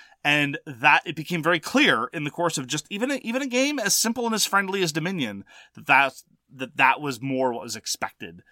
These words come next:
at that table. And it's those kinds of disjuncts of expectation that I find quite striking. Now, here, this was actually people from a different cultural background than me, but sometimes it's not even from a different cultural milieu. It's just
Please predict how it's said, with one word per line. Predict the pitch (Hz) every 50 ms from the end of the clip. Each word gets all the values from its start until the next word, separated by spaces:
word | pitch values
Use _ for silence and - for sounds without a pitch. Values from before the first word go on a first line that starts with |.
| - _ _ _ _ _ 117
at | 123 - -
that | 117 110 - - _
table. | - 110 101 76 78 78 - - - - - - _ _ _
And | 131 139 143 143 139 147 -
it's | 165 156 131 -
those | 131 127 165 196 233 254 -
kinds | - - - 220 214 202 175 165
of | 151 127 107
disjuncts | 117 165 175 - - 160 151 147 131 -
of | 139 123
expectation | 123 - - 123 107 - - 131 131 127 - 107 85 78
that | 95 110 110
I | 113 113
find | - - 135 131 127 127 127 123 120 107 -
quite | - - - - - 131 127 139 147 151 - -
striking. | - - - - 131 131 143 135 - 110 95 92 - - - -
Now, | 135 143
here, | - 226 240 233
this | 175 170 - -
was | 151 135
actually | 160 143 151 - - 143 135
people | 120 - 165 151 - 135 123
from | - - 135 127
a | 120
different | 123 123 - 127 120
cultural | - 127 120 - 110 101
background | 123 123 123 123 - 127 110 107 101 92
than | - 98 92 85
me, | - - - 151 160 - - - - - - _
but | 147 147
sometimes | - - 208 196 196 190 180 160 160
it's | 147 - -
not | 147 143 139 139 139 143 147 151 147 139 - - _ _ _ _
even | - 156 135 123 131 131 123 117
from | - 131 123 123
a |
different | 113 117 - 123 113 -
cultural | - 123 113 - - 110
milieu. | 107 104 107 117 139 185 185 143
It's | 120 110 -
just | - 120 -